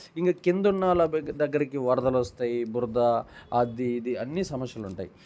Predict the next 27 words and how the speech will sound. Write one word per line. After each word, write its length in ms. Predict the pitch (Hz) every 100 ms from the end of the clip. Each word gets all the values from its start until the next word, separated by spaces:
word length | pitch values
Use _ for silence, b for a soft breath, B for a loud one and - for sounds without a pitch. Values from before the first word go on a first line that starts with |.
| B 120
అయితే 220 | 147 170
ఇలా 140 | 160
గర్వం 440 | 135 131 135 160 160
ఏంటంటే, 640 | 143 123 107 104 101 104 B B
"మమ్మల్ని 340 | 117 123 120 107
ఎవడు 260 | 104 117
పడగొట్టలేడు, 960 | 147 131 107 110 104 104 95 92 - -
మేము 220 | 139 139
కొండల 760 | 117 113 113 127 139 139 139 135
మీద 260 | 127 127
ఇల్లులు 680 | 143 208 135 135 151 226 349 - b -
కట్టుకున్నాం, 460 | 123 - - 92 - -
మేము 220 | 123 127 110
చాలా 300 | 110 120 131
కోటీశ్వరులం, 800 | 131 - 117 120 135 - 104 101 - b b
మేము 160 | 139 147 117
చాలా 240 | 120 135
ధనవంతులం, 800 | 120 95 107 110 139 147 117 95 - B B
మేము 180 | 151 147 120
చాలా 440 | 117 135 165 196 b b 127
ఉన్నతమైన 680 | 131 127 160 180 180 175
వారం" 380 | 160 147 135 113 - -
అన్నట్టుగా 680 | 143 139 127 143 127 107 98 B B 101
హృదయపు 460 | 135 156 180 175 151 113
గర్వముతో 520 | 120 127 165 165 156
నిండిపోయి 480 | 139 123 120 117 123
ఉన్నారు. 320 | 117 90 -